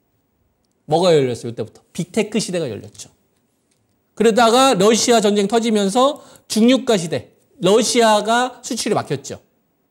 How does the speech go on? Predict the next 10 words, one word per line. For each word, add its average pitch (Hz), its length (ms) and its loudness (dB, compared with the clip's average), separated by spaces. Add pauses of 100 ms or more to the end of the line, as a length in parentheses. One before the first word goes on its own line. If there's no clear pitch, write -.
(360)
그죠? 180 240 -4
전 208 180 0
세계에서 247 360 2
에너지를, 208 680 0
원유를 202 260 0
제일 170 140 -2
많이 180 180 -2
생산하는 175 380 -6
데가 156 140 -6
미국이에요. 120 680 -6